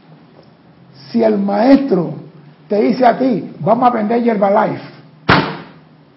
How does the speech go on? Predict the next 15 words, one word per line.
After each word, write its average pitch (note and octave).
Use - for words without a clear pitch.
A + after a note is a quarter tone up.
¿te E3
acuerdas, A3+
Cristian? B3
"Vamos A#3
a A#3
vender G#3+
no A3+
sé G3+
qué A3
cosa, A3
y F3
vamos A#3+
a G3+
hacer A#3+
esto". -